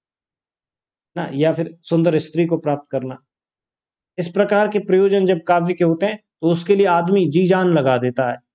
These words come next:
साम दाम दंड भेद सब कुछ प्रयोग कर लेता है। और ये कैस-, ये किस प्रकार के प्रयोजन होते हैं? दृष्ट प्रयोजन होते हैं,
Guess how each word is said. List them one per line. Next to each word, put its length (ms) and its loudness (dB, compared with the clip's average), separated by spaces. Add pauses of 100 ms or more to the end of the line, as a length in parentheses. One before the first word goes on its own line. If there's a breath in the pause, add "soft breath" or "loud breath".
(240)
साम 300 2
दाम 280 2
दंड 280 2
भेद 260 0
सब 240 -4
कुछ 180 -2
प्रयोग 340 -2
कर 140 -4
लेता 320 -8
है। 60 -20 (3250)
और 100 2
ये 140 4
कैस-, 500 0
ये 180 2
किस 200 0
प्रकार 340 0
के 100 0
प्रयोजन 360 2
होते 180 0
हैं? 120 -2 (200)
दृष्ट 320 0
प्रयोजन 440 0
होते 240 -12
हैं, 120 -18